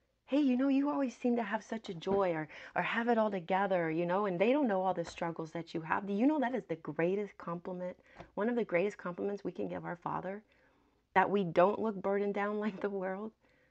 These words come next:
Because if we do, it means our Papa's not taking very good care of us. You know, I love it when people tell me that they, that I look like I've never had a day's worth of trouble in my life.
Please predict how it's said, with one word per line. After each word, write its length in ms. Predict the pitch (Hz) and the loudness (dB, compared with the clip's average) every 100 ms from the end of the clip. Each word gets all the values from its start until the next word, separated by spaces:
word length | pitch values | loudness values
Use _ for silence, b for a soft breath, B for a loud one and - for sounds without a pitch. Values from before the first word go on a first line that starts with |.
| b _ _ | b _ _
Because 260 | - 208 208 | 0 2 4
if 100 | 202 | 2
we 140 | 190 | 0
do, 220 | 180 220 277 | 2 4 4
it 80 | 220 | 4
means 300 | 214 214 208 | 2 2 0
our 100 | 208 | -2
Papa's 380 | - 254 226 | -2 -2 -2
not 180 | 208 226 | -2 -4
taking 300 | - 233 208 | -4 -6 -4
very 220 | 202 262 | -2 0
good 220 | 202 208 - | 0 -2 -4
care 240 | 233 285 | -4 -4
of 120 | 226 | -4
us. 200 | - - - _ b b b b b - | -8 -12 -20 _ b b b b b -6
You 120 | 214 | -4
know, 60 | - | -2
I 140 | - | -2
love 440 | 262 226 208 277 220 | 0 0 2 2 2
it 240 | - - b b b b b 214 | -4 -8 b b b b b -2
when 140 | 208 | -2
people 320 | 208 202 185 | -2 -6 -8
tell 260 | 170 185 175 | -8 -6 -6
me 180 | 170 160 B B - | -6 -10 B B -18
that 100 | 180 | -4
they, 200 | 202 202 | 0 0
that 200 | 160 185 | 0 0
I 100 | 185 | 0
look 220 | 180 185 | 0 -2
like 140 | 180 175 | -4 -6
I've 120 | 175 | -4
never 300 | 175 175 185 | -2 0 0
had 200 | 180 180 | -2 -2
a 40 | |
day's 400 | 165 170 170 165 | -2 -2 -2 -4
worth 180 | 165 165 | -6 -6
of 60 | 160 | -8
trouble 320 | - 165 160 | -8 -6 -6
in 100 | 156 | -6
my 120 | 151 | -6
life. 400 | 147 143 135 - | -6 -6 -8 -14